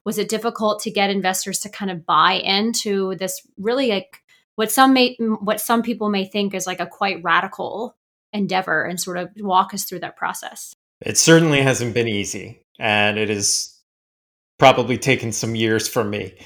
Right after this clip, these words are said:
Speaker 2: in the long run. Uh, it's definitely been, been a, um,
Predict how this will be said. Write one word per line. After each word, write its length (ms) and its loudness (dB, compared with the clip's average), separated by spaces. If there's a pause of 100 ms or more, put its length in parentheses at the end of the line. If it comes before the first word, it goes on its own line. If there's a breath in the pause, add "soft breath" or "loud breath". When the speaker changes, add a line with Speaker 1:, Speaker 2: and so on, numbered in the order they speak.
(140 loud breath)
Speaker 2:
in 140 0
the 80 4
long 320 4
run. 420 -2
Uh, 280 -8
it's 180 -12
definitely 500 4
been, 540 -4 (100)
been 260 0
a, 540 -4 (580)
um, 400 -18